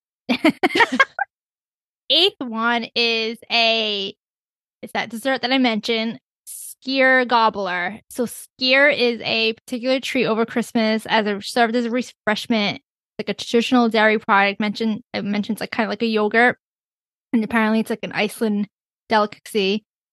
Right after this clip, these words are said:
This was also this skyr gobbler's favorite meal,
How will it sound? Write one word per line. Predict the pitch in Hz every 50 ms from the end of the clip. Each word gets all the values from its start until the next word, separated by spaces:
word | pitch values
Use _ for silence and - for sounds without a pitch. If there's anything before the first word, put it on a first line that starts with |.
| _ _ _ _ _ _ _ _ _
This | 208 233 -
was | 240 226 -
also | - - 220 220 214 - 254 240 233
this | 220 220 202 208 208 - - - _ _ _ _
skyr | - - - - - 233 240 233 233 233
gobbler's | 220 220 202 208 208 226 208 196 - - - _
favorite | 220 214 208 214 220 -
meal, | 226 226 214 208 196 202 208 220 254 302